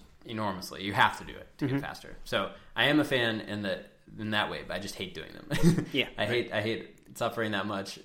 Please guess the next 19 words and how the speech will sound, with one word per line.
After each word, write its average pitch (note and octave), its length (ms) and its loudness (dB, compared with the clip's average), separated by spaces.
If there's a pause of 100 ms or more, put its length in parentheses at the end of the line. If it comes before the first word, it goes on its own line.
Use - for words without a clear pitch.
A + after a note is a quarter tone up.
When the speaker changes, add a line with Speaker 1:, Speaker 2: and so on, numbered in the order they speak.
Speaker 1:
uh, G2+ 260 -8
on G2+ 280 -2
going G2+ 240 -2
the G2 100 -6
speed, A#2 280 -2
and G#2 120 -2
I F#2+ 60 0
also G2 240 -2
just F#2 200 -12
really F2+ 200 -6
hate F2 160 -8
running E2+ 200 -8
around E2+ 180 -10
circles F2 520 -12
on C3 60 -4
a - 60 -2
Speaker 2:
Mm-hmm. B2+ 80 -2
Speaker 1:
track. - 300 -6 (540)
Um, F#2+ 340 2